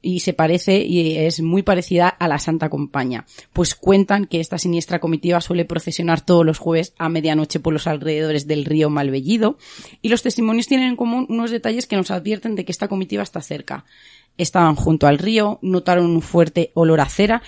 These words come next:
y un viento inusual se levantó. Esta procesión está compuesta por almas en pena, formada por un cortejo de siniestras siluetas blancas, sin rostro, que vagan en fila portando una vela o candil. La comitiva de espectros camina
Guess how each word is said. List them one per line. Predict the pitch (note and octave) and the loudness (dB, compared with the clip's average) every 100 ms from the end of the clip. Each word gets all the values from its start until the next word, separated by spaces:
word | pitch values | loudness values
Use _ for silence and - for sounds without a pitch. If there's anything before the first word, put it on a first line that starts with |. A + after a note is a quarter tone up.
| - - | -18 -8
y | F#3 F#3 | -2 2
un | G3+ F#3+ | 2 0
viento | F#3 G3 G#3 | 2 2 2
inusual | F#3+ F3 - F3 F#3 - _ | 0 0 -2 0 0 -4 _
se | - - F3 | -10 0 0
levantó. | D3 C3+ C3+ C#3 - - - - - | 2 0 0 -2 -2 -10 -20 -16 -2
Esta | G3 - F3 | 0 2 2
procesión | F3 F3+ E3+ F3 | 2 0 0 0
está | - F3 | 0 0
compuesta | E3+ D#3+ F3 E3+ | -2 -2 -2 -2
por | - E3+ | 0 0
almas | E3 D#3+ D#3+ | 2 -2 -2
en | D3+ | -2
pena, | - F#3+ G#3+ A#3 | 2 2 2 -2
formada | - F3+ E3+ F3 | 0 2 4 2
por | F3 | 0
un | E3+ | -2
cortejo | E3+ E3+ F3 - F3 | -2 -2 -4 -2 0
de | E3 | 0
siniestras | - D#3+ E3+ F3 - D#3+ - | -2 -4 -4 -4 -4 -4 -4
siluetas | E3+ E3+ E3+ D3+ D#3+ | -2 -2 -2 -6 -6
blancas, | D3 D#3 E3 - D4 - - - | -2 0 0 0 -2 -4 -20 -20
sin | - - F#3 E3 | -8 0 2 2
rostro, | - F3 - G#3+ - - - - | 4 2 2 -4 -4 -6 -12 -2
que | F3 | 0
vagan | F3+ F#3 E3 | 2 2 0
en | E3+ | 0
fila | F3+ F#3+ F#3+ | 2 2 2
portando | E3 - E3 E3+ | 0 0 0 0
una | D#3 | 0
vela | D#3+ F#3 - _ | 2 0 -2 _
o | C3+ | -4
candil. | D3+ C#3+ D3 C#3 - - - | -2 -4 -4 -6 -8 -20 -12
La | - F3 E3+ | 0 2 4
comitiva | F3+ E3 G3 F3+ | 4 4 8 8
de | |
espectros | E3+ - E3+ E3 - | 6 0 -4 -6 -2
camina | F3 F3+ F3 | 0 2 0